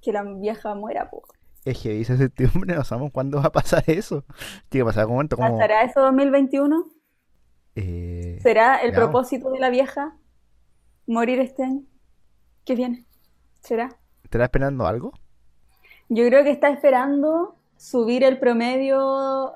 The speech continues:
Speaker 1: darle la razón a las A F P.
Speaker 2: Que el sueldo,
Speaker 1: ¿Cachai?
Speaker 2: el, eh,
Speaker 1: La esperanza
Speaker 2: que,
Speaker 1: de vida.
Speaker 2: que el dos mil, que el dos mil, ah, no, <laughs> ah, claro, darle
Speaker 1: Darle
Speaker 2: razón
Speaker 1: la,
Speaker 2: que se va a
Speaker 1: darle
Speaker 2: jubilar.
Speaker 1: razón a la esperanza de vida de las A F P.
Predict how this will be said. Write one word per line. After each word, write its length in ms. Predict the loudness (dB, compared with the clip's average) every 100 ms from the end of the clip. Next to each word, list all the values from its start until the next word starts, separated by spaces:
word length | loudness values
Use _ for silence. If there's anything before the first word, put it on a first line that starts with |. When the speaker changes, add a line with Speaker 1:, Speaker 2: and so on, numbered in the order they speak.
| -4
Speaker 1:
darle 280 | 2 4
la 140 | 4 4
razón 260 | 0 -2 -2
a 60 |
las 120 | 0
A 120 | 0 0
F 180 | -2 -4
P. 240 | -6 _ _ _ _ _ _ _ _ _ -6
Speaker 2:
Que 100 | -2
el 60 |
sueldo, 380 | 0 0 2 0
Speaker 1:
¿Cachai? 140 | 2 -2
Speaker 2:
el, 160 | -4
eh, 140 | -6 -6 -8 -16 -20 _ _ _ _ _ -2
Speaker 1:
La 100 | 2
esperanza 420 | 4 4 4 4
Speaker 2:
que, 60 | 4
Speaker 1:
de 60 |
vida. 160 | 2 0 -2 0
Speaker 2:
que 80 |
el 60 | 2
dos 80 | 2
mil, 100 | -2 0
que 80 |
el 60 | 2
dos 100 | 2
mil, 140 | 0 0
ah, 120 | 2
no, 140 | 2
<laughs> 40 | 2
ah, 120 | 0 0 -4 -4 -4 0
claro, 220 | 0 0 -2
darle 220 | -2 0
Speaker 1:
Darle 40 | 2
Speaker 2:
razón 260 | 2 4
Speaker 1:
la, 100 | 6
Speaker 2:
que 120 | 4 2
se 100 | 6
va 60 |
a 40 | 6
Speaker 1:
darle 200 | 8 6
Speaker 2:
jubilar. 180 | 6
Speaker 1:
razón 260 | 4 0 -10 -12 -10
a 100 | -4
la 80 | -2
esperanza 520 | -2 0 0 0 2
de 140 | 4 4
vida 420 | 2 0 0 0
de 100 | 0
las 140 | 0
A 120 | -2
F 200 | -2 -4
P. 200 | -6 -8